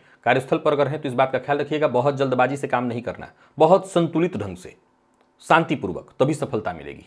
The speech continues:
व्यापारियों की बात करूं तो व्यापारिक दृष्टिकोण से दिन बढ़िया है, धन लाभ कराने वाला है, पर क्रोध से बचना है। आपकी बात का आज बतंगड़ बनाया जा सकता है। दाम्पत्य जीवन मधुर है, प्रेम संबंध भी ठीक है। और विद्यार्थियों की बात करूं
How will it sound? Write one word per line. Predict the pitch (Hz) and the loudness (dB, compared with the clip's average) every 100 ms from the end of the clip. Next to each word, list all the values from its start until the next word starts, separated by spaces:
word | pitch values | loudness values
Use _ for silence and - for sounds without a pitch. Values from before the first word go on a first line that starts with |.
| - | -8
व्यापारियों | 113 110 131 139 | -4 0 0 -2
की | 135 | -2
बात | 120 120 | -2 -2
करूं | 135 | -4
तो | 135 | -2
व्यापारिक | 117 117 123 120 | -2 0 -2 -4
दृष्टिकोण | 113 123 123 | -8 -8 -6
से | 123 113 | -6 -6
दिन | 110 | -6
बढ़िया | 104 113 127 | -6 -4 -4
है, | 135 | -4
धन | 110 113 | -6 -4
लाभ | 120 113 | -4 -2
कराने | 107 107 127 | -4 -4 -4
वाला | 120 123 | -2 -2
है, | 135 - _ _ _ _ _ _ _ - | -4 -10 _ _ _ _ _ _ _ -16
पर | 92 | -14
क्रोध | - 120 117 | -6 -4 -4
से | 92 113 | -6 -10
बचना | 117 127 120 | -10 -12 -14
है। | - - _ _ _ _ _ _ _ - | -16 -20 _ _ _ _ _ _ _ 2
आपकी | 127 139 - 131 | 4 4 -4 -4
बात | 104 143 165 | 2 2 2
का | - | -2
आज | 147 131 | -2 -2
बतंगड़ | 123 131 131 139 | -4 0 2 2
बनाया | 117 110 | 0 -2
जा | 104 98 | -4 -8
सकता | - - - | -10 -14 -16
है। | - | -8
दाम्पत्य | 95 135 170 156 | -4 -4 -4 -6
जीवन | 147 156 | -4 -4
मधुर | 131 120 151 | -2 -2 -2
है, | 151 - | -2 -4
प्रेम | 131 143 | -4 -4
संबंध | 139 135 135 | -4 -6 -8
भी | 131 | -8
ठीक | 156 143 | -8 -2
है। | 151 | -2
और | |
विद्यार्थियों | 127 110 139 151 139 | -2 0 0 0 -6
की | 127 | -4
बात | 127 123 | -2 0
करूं | 135 | -2